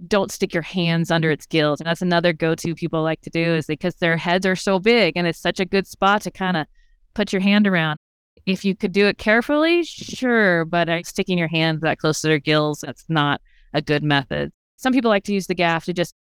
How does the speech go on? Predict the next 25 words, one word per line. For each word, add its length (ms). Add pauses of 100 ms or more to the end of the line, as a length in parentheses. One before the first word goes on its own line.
(120)
pop 300
the 80
hook 240
out. 300
That's 220
a, 120
another 340
method. 500 (300)
Donnie, 260
you 60
got 180
some 160
others. 280
He's 280
caught 200
a 20
lot 180
more 140
lingcod 420
than 120
me 160
over 180
the 100
years, 320
so. 340